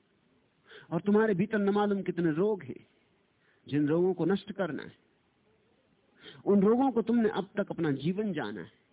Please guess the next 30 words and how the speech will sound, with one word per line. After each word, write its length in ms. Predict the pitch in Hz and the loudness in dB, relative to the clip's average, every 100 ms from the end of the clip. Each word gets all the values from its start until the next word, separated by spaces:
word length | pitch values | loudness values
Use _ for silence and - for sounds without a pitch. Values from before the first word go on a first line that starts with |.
| _ _ _ _ _ _ _ - _ | _ _ _ _ _ _ _ -20 _
तुम्हारे 280 | 196 226 254 | 2 4 4
भीतर 240 | 233 277 262 | 2 2 4
न 140 | 233 | 6
मालूम 340 | 247 285 277 | 6 4 2
कितने 260 | 254 220 233 | 0 0 2
न्यस्त 380 | 214 240 - 196 | 2 2 -2 -8
स्वार्थ 460 | 175 202 240 208 - | -4 -2 0 -2 -6
हैं, 160 | - - - - - | -12 -14 -20 -14 -2
काम 400 | 190 208 196 151 | 2 2 2 0
है, 160 | 131 95 - - | -2 -6 -10 -6
क्रोध 360 | 165 185 185 131 | -2 0 0 -2
है, 180 | 127 82 | -6 -4
लोभ 440 | 120 151 180 135 | -2 0 0 -2
है, 60 | 123 | -4
मोह 400 | 123 156 190 151 | -2 -2 0 -2
है। 140 | 107 - _ _ _ _ _ - | -6 -18 _ _ _ _ _ -4
तुम्हारे 280 | 175 202 208 | 2 4 4
भीतर 260 | 175 - 190 | 0 0 0
न 140 | 147 | 0
मालूम 320 | 147 170 180 | 0 0 -2
कितनी 280 | 165 - 165 | -4 -2 -2
विषाक्त 640 | 120 113 165 180 175 - | -2 -4 -4 -4 -4 -6
मनोदशाएं, 800 | 147 147 160 135 131 175 214 151 - _ _ - | -4 -2 -2 -4 -4 2 2 2 -4 _ _ -8
उन 140 | 120 | -8
सबको 340 | - 131 - 120 | -8 -12 -6 -4
मिटाना, 460 | 120 139 139 139 - - - | -2 -2 -4 -6 -10 -20 -4
एक 200 | 180 196 | -2 -2
एक 140 | 208 - | -6 -4
करके 240 | 202 202 | -4 -4
काटना, 540 | - - 131 - 220 | -6 -8 -8 -4 -2